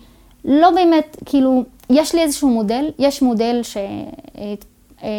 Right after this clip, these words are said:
מישהו בשם מלנס, אה, אה, כאילו, פיתח וכתב בשנת אלף תשע מאות חמישים ושש עד אלף תשע מאות חמישים ושמונה, ועד עכשיו אין לבעיה שלו פתרון אנליטי. פתרון אנליטי זה הכוונה שאני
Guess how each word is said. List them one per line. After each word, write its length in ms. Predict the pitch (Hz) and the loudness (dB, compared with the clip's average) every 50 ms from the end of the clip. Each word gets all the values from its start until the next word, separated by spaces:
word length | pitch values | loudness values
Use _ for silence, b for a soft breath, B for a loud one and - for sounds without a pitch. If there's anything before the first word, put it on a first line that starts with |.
| 208 208 | -6 -6
מישהו 420 | 214 226 240 233 - 254 240 220 | -6 -6 -6 -6 -6 -6 -6 -6
בשם 640 | 202 220 - - - 214 214 214 208 196 196 196 196 | -6 -8 -12 -12 -10 -10 -8 -8 -8 -8 -8 -8 -6
מלנס, 440 | 208 220 240 262 277 277 285 269 247 | -6 -6 -4 -2 -2 -2 -2 -2 -4
אה, 60 | 220 196 - - 214 - - 220 | -6 -6 -8 -12 -14 -12 -12 -10
אה, 40 | 208 202 202 196 202 208 226 233 - | -8 -8 -8 -8 -8 -10 -12 -12 -8
כאילו, 220 | - 220 208 208 - | -4 -4 -4 -4 -6
פיתח 460 | 214 202 - 262 277 294 285 - - 214 202 | -8 -4 -2 0 0 0 -2 -4 -6 -6 -4
וכתב 680 | 208 202 202 196 196 196 - 202 - 254 269 320 349 339 330 b b b b b b b b b _ 202 | -4 -4 -4 -6 -8 -10 -10 -10 -6 -4 -4 -4 -4 -6 -8 b b b b b b b b b _ -6
בשנת 400 | 196 220 220 - 247 240 - 226 | -4 -4 -4 -4 -4 -4 -2 -2
אלף 160 | 226 240 240 | -4 -4 -4
תשע 140 | - 226 214 | -6 -6 -4
מאות 300 | 214 214 220 - - 220 - - - - | -4 -6 -6 -8 -8 -6 -6 -6 -6 -8
חמישים 580 | - - - - - - - 220 208 196 196 233 | -10 -12 -12 -12 -10 -8 -8 -6 -6 -6 -8 -10
ושש 640 | 214 - - 294 330 359 339 - - - - - - _ - | -12 -10 -6 -4 -4 -4 -6 -8 -14 -20 -20 -20 -20 _ -12
עד 180 | - 208 208 233 | -12 -10 -8 -6
אלף 280 | 226 233 226 - - - 226 | -6 -6 -8 -10 -14 -16 -12
תשע 140 | - 226 214 | -10 -8 -8
מאות 180 | 208 208 208 | -8 -8 -10
חמישים 320 | - - 196 202 - 214 214 | -10 -10 -10 -10 -10 -10 -12
ושמונה, 380 | 220 - - 285 330 359 381 392 392 392 b b b b b b b b b | -10 -6 -4 -4 -2 -2 -4 -4 -6 -8 b b b b b b b b b
ועד 300 | - 196 214 226 277 311 | -6 -2 0 0 2 2
עכשיו 360 | 349 311 - - 330 320 349 339 339 320 - - - - - - - - | 0 -2 -2 -2 0 0 0 0 -2 -6 -10 -14 -20 -20 -20 -10 -4 0
אין 140 | 269 294 | 2 2
לבעיה 440 | 302 294 226 254 240 240 254 254 262 | 2 2 4 2 2 4 2 2 0
שלו 340 | - - 285 269 262 262 262 254 | 0 0 0 0 2 0 0 0
פתרון 480 | 254 - 214 202 190 202 208 196 190 196 - _ _ _ - | -2 -2 -2 -2 -2 -4 -4 -6 -6 -8 -10 _ _ _ -4
אנליטי. 400 | 220 220 220 220 240 220 - - - - _ _ _ _ _ _ _ _ _ _ _ _ _ _ _ _ - - - - | -2 0 2 2 2 2 0 -6 -18 -20 _ _ _ _ _ _ _ _ _ _ _ _ _ _ _ _ -20 -20 -12 -10
פתרון 320 | - 233 - 233 233 262 | -6 -2 0 2 2 2
אנליטי 480 | 269 254 247 254 269 294 285 339 320 247 | 4 2 2 2 2 2 2 2 0 2
זה 140 | 220 233 214 | 2 0 0
הכוונה 420 | 214 - 214 208 226 220 226 233 | -2 -2 -2 -2 -2 0 -2 -2
שאני 340 | 226 - 220 220 214 214 | -4 -4 -4 -4 -4 -4